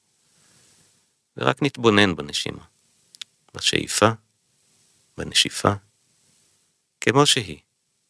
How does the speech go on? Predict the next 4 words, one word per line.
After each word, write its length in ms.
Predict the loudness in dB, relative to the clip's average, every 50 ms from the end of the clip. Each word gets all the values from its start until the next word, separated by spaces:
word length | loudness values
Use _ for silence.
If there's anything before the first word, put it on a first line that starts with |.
| _ _ -4
הנה 200 | -2 -2 0 0
שאיפה, 560 | 2 2 2 2 2 0 2 2 2 2 2 -2 -8 _ _ _ _ _ _ _ _ _ _ _ _ _ _ _ _ _ _ _ _ _
והנה 340 | -4 0 0 0 0 0 -4
נשיפה. 420 | -4 -2 -2 -2 -2 -2 -6 -10